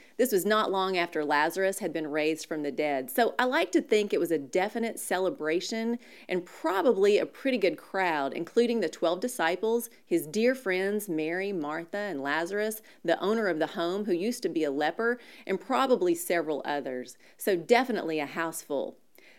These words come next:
Something shocking happens at dinner, and it leaves a lot of people saying, "What is she doing?" John twelve three. Then Mary took a pint of pure nard, an expensive perfume.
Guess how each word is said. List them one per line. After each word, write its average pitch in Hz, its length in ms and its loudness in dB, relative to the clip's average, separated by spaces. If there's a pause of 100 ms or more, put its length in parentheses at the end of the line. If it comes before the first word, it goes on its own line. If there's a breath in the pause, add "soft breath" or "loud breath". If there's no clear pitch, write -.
(140)
Something 311 600 2
shocking 185 800 -4
happens - 640 -8
at 156 160 -4
dinner, 147 400 -4 (240 loud breath)
and 185 100 2
it - 100 2
leaves 214 440 2
a 170 60 0
lot 160 300 2
of 208 100 -8
people 220 260 -4
saying, 180 600 -6
"What 202 640 -6 (100)
is 196 160 4
she 170 320 -4
doing?" 151 760 0 (480 soft breath)
John 180 360 -2
twelve 165 380 -2
three. 135 500 -6 (500 loud breath)
Then 180 200 2
Mary 196 300 2
took 220 200 -6
a 156 40 -2
pint 202 500 -6
of - 220 -8
pure 196 400 0
nard, 143 500 -6 (220 loud breath)
an 170 80 -2
expensive 240 640 -2
perfume. 147 640 -6